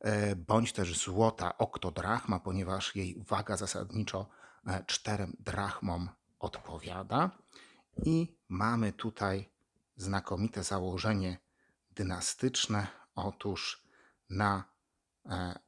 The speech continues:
awersie widzimy z legendą Adelfon,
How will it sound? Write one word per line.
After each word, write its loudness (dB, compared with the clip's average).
awersie 0
widzimy -2
z -8
legendą -4
Adelfon, 0